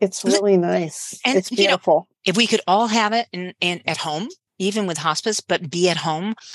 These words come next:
Speaker 2: I think
Speaker 1: Right.
Speaker 2: everyone wishes for that. I mean, if you
Speaker 1: Yeah.
Speaker 2: could go in your sleep, man, that would be, like, the
Speaker 1: Yeah.
Speaker 2: ideal situation.
Speaker 1: Yeah.
Speaker 2: But what if, what if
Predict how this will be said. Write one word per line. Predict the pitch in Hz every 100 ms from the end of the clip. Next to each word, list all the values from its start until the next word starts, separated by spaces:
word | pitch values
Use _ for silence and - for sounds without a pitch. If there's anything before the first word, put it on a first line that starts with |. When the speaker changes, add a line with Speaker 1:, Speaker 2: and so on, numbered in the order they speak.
| -
Speaker 2:
I | 180
think | 170
Speaker 1:
Right. | 156 -
Speaker 2:
everyone | 175 185 175 156 143 139
wishes | 139 - - -
for | 135
that. | - - -
I | 165
mean, | 165 156
if | 147 180
you |
Speaker 1:
Yeah. | 170
Speaker 2:
could | 147 151
go | 175
in | 196
your | 170
sleep, | - - 175 - -
man, | 160 160 147 143
that | 160 -
would | 143
be, | 147 131 123 -
like, | 135 -
the | 143
Speaker 1:
Yeah. | 139
Speaker 2:
ideal | 135 147 -
situation. | - 131 - 131 - - - - - _ _ -
Speaker 1:
Yeah. | 151
Speaker 2:
But | - _ _ -
what | 180 190 214
if, | 240 - -
what | 180 196
if | 220 202